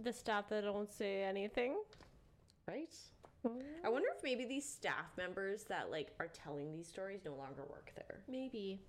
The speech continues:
Speaker 1: Maybe.
Speaker 2: There's an apparition of a headless man playing the bagpipes.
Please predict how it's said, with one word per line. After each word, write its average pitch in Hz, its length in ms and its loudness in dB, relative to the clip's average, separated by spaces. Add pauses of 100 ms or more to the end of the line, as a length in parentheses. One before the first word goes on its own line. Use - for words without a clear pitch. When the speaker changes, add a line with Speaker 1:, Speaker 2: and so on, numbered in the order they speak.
(340)
Speaker 1:
Maybe. 190 400 -4 (880)
Speaker 2:
There's 220 140 10
an 226 140 2
apparition 233 640 2 (120)
of 254 80 2
a 262 80 6
headless 311 540 0
man 262 360 2
playing 226 240 2
the 247 60 4
bagpipes. - 880 0